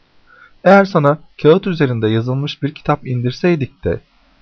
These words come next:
onlar elleriyle onu tutmuş olsalardı, yine de inkar ediciler, "Bu apaçık bir büyüden başka bir şey değildir." derlerdi. "Muhammed'e görebileceğimiz bir melek indirseydi ya,"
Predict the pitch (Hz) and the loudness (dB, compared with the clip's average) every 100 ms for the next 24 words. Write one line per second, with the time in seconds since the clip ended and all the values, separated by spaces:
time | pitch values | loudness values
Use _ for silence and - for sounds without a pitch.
0 | - 135 139 135 - 113 113 135 165 98 | -2 2 2 2 0 -2 2 2 2 0
1 | 113 127 110 - - 113 - 147 147 123 | 0 -4 -8 -10 -4 -2 0 2 2 2
2 | 110 - _ - 156 127 113 - 107 107 | -2 -4 _ -4 0 2 0 -4 -6 0
3 | 127 123 101 90 90 104 131 _ _ _ | 2 2 0 -2 -2 -2 -2 _ _ _
4 | - 127 147 _ - 151 110 - - 98 | -6 -4 -4 _ -2 -2 -2 -6 -12 -10
5 | 98 123 123 147 131 110 - 123 117 160 | -6 -4 -2 -2 -2 -6 -8 -10 -8 -6
6 | 131 117 127 104 85 - _ _ _ - | -4 -2 0 -2 -6 -10 _ _ _ -8
7 | - - - _ _ _ _ _ _ _ | -6 -8 -12 _ _ _ _ _ _ _
8 | _ _ _ _ _ - - - - - | _ _ _ _ _ -20 -16 -16 -16 -20
9 | - - _ _ _ _ _ - - - | -20 -20 _ _ _ _ _ -20 -20 -20
10 | - - 135 165 196 190 147 123 131 147 | -16 -4 -2 0 0 0 0 2 2 2
11 | 147 170 175 170 139 139 147 160 160 143 | -2 -2 -4 -4 -4 -2 0 -2 -2 -2
12 | 135 131 202 180 104 76 | -2 0 2 2 0 -2